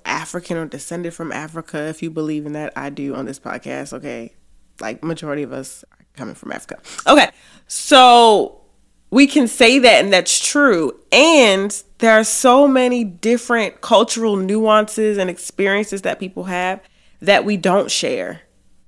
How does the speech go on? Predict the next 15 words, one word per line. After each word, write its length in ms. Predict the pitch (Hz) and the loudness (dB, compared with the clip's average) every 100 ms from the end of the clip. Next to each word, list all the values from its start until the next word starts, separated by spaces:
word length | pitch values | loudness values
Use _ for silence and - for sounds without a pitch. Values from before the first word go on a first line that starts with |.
| _ _ _ _ _ _ _ - | _ _ _ _ _ _ _ 4
That 160 | 220 | 6
we 100 | 220 | 6
don't 320 | 226 214 277 233 | 4 4 4 2
share. 560 | - 269 415 127 - _ _ _ _ _ _ _ _ _ _ _ _ | -2 0 0 -4 -8 _ _ _ _ _ _ _ _ _ _ _ _
And 160 | - 220 | 0 0
so 220 | - 233 | 2 4
I 120 | 214 | 6
think 240 | 220 240 240 | 4 0 0
it's 140 | 247 | 0
okay 360 | 247 233 254 247 | 0 0 0 2
to 80 | 254 | 0
be 140 | 226 | -2
like, 240 | 226 220 | 2 2
"I 180 | 160 196 | 4 2
don't, 260 | 233 262 | 2 -2